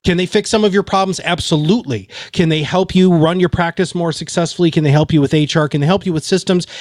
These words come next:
Can, hell, can they help you with marketing? Yeah, they can do all of that. But why?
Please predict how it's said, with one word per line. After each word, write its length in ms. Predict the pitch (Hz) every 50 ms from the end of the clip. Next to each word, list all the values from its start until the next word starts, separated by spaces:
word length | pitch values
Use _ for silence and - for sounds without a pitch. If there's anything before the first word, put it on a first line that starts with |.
| - -
Can, 180 | - - 208 185
hell, 280 | 143 - 208 220 214 208
can 160 | - 208 202
they 100 | 202 185
help 240 | 165 190 185 180 190
you 120 | 196 196
with 120 | 185 160
marketing? 500 | - 156 175 185 - 185 170 170 160 143 _ _ _ -
Yeah, 320 | 170 170 170 156 131 104 -
they 140 | 151 147 -
can 120 | - 143
do 140 | 139 147 143
all 220 | 139 135 131 123
of 80 | 113 -
that. 320 | 120 110 101 - _ - _ _ _ _ _ _ _ _ _ _ _ _ _ _ _ _ _ _ _ _ _ -
But 160 | - - -
why? 640 | 143 151 165 185 214 220 196 156 110 - - -